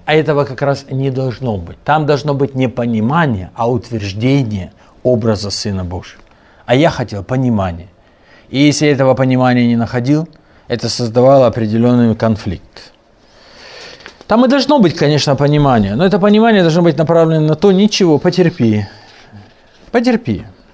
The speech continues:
получится, преодолеешь, изменишься». Всё. Вот, вот в этом направлении как бы и понимание. Вот.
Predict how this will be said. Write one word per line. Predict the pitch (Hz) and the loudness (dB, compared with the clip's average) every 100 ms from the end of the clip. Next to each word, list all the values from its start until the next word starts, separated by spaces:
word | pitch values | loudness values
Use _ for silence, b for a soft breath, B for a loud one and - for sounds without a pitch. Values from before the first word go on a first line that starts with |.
| _ - | _ -2
получится, | 226 233 117 - - - _ _ - | 0 2 0 -4 -16 -20 _ _ 0
преодолеешь, | 233 233 196 110 90 - - - | 2 4 2 0 -6 -14 -20 -6
изменишься». | 226 214 151 95 87 - - _ _ _ _ - | -2 2 2 0 -4 -14 -20 _ _ _ _ -6
Всё. | 135 92 | -6 -2
Вот, | 247 294 160 | -2 -2 -2
вот | 180 185 | -6 -4
в | 170 | -2
этом | 233 220 151 | 0 0 -2
направлении | 131 139 143 180 160 127 104 | -2 0 0 0 -2 -4 -6
как | - 101 | -8 -8
бы | 104 | -6
и | 98 | -6
понимание. | 98 98 92 - - _ B B B B B B B B B B B B B B B B | -6 -6 -8 -12 -20 _ B B B B B B B B B B B B B B B B
Вот. | 151 143 143 110 | 0 2 4 2